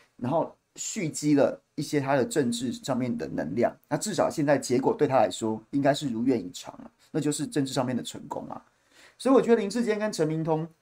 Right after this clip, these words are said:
他们，他们在司法上面未必是想要寻求司法上面的胜利，他搞不好就是一个独孤求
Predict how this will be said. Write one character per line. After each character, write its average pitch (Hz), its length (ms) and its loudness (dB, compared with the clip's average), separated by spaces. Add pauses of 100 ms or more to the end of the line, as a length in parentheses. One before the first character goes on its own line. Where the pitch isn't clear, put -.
(640)
他 214 140 0
们， 220 320 -4
他 202 100 0
们 220 80 0
在 220 120 6
司 214 240 -8
法 - 160 2
上 139 180 0
面 131 200 0 (1300)
未 208 200 4
必 196 180 -4
是 208 160 -6
想 120 160 -4
要 143 120 2
寻 127 200 -4
求 113 160 -4
司 151 200 -6
法 - 140 2
上 131 160 -6
面 120 100 -4
的 - 80 -4
胜 - 380 -6
利， 92 140 -10 (280)
他 208 140 -2
搞 185 140 4
不 165 120 -2
好 - 360 4
就 180 100 -2
是 160 160 -4
一 143 80 0
个 139 100 2
独 127 240 -2
孤 143 220 0
求 - 240 -4